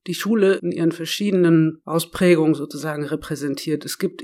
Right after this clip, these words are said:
den Saga von der Insel der Freiheit und es gibt aber auch, wie wir jetzt nach dem neu erschlossenen Archiv sehen können, Geschichten, wo Leute manipuliert wurden oder das Studium frühzeitig beendet und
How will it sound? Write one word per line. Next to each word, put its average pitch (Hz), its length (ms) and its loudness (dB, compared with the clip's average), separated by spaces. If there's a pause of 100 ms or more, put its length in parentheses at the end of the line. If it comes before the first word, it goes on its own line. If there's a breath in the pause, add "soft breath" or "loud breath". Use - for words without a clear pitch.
den 170 120 4
Saga 175 320 6
von 170 300 2
der 156 180 0
Insel 175 240 0
der 147 120 -4
Freiheit 208 640 -4
und 175 120 0
es 165 160 -4
gibt - 180 -6
aber 165 300 -2
auch, 214 340 4
wie 185 100 -4
wir 170 120 -2
jetzt 175 280 -2
nach 160 160 -4
dem 165 140 0
neu 156 180 0
erschlossenen 156 600 -4
Archiv 208 680 -6
sehen 190 300 0
können, 170 460 0 (340 loud breath)
Geschichten, 170 640 -2
wo 165 160 0
Leute 156 680 0 (140)
manipuliert 175 680 2
wurden 196 320 2
oder 165 480 -2 (100)
das 165 160 -4
Studium 175 300 4
frühzeitig 180 600 -4
beendet 202 500 2
und 170 260 0